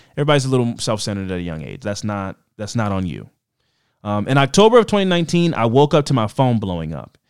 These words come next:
It was our group chat freaking out about some shooting in Jennifer's apartment building earlier that morning. The news traveled fast, and in an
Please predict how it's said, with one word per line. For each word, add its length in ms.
It 60
was 180
our 100
group 300
chat 280
freaking 440
out 140
about 240
some 180
shooting 380
in 100
Jennifer's 380
apartment 380
building 280
earlier 300
that 160
morning. 340
The 80
news 280
traveled 340
fast, 480
and 120
in 120
an 180